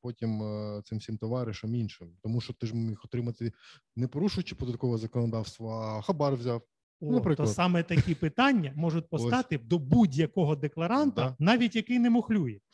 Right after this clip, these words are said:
Speaker 2: Я це зараз порушив не для того, щоб показати, як треба мухлювати, а показати про те, що на
Speaker 1: Ні.
Speaker 2: практиці оці всі, е, тези про те, що вас ніхто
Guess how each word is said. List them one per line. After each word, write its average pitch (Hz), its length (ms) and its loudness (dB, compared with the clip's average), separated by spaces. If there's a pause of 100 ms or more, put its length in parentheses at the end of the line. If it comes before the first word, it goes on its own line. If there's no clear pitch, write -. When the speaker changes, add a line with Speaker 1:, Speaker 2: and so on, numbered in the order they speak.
(240)
Speaker 2:
Я 233 180 4
це 226 160 -2
зараз 233 300 2
порушив 233 400 0
не 226 80 4
для 226 160 2
того, 233 260 2
щоб 196 260 0
показати, 196 540 2
як 196 220 -4
треба 196 240 0
мухлювати, 185 640 0 (440)
а 165 80 2
показати 214 540 2
про 226 160 4
те, 285 160 6
що 180 160 -2
на 165 100 4
Speaker 1:
Ні. 139 60 4
Speaker 2:
практиці 214 720 -2 (580)
оці 202 280 2
всі, 214 420 -2
е, 165 180 -2 (360)
тези 208 340 2
про 190 160 2
те, 214 180 -4
що 170 200 -8
вас 190 260 -4
ніхто 202 420 0